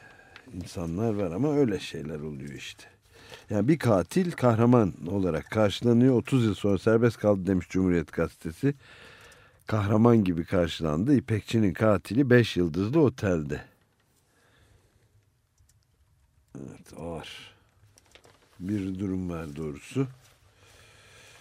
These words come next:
Çürük katile beş yıldızlı tahliye diye vermiş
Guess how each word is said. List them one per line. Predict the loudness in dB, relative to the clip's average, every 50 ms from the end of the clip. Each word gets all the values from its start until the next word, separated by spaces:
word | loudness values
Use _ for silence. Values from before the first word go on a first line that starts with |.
| _ _ -20 -20 -18 -12
Çürük | -6 -2 0 0 0 0 -2
katile | -2 -4 -4 -2 2 4 4 6 6
beş | 6 4 4 2 2
yıldızlı | 0 0 0 -2 -4 -6 -4 -4 -4 -2
tahliye | 0 0 0 0 0 0 2 2 2 2
diye | 0 0 0 0 0
vermiş | -2 -4 -4 -6 -8 -10 -10 -10 -10 -10 -10 -12 -14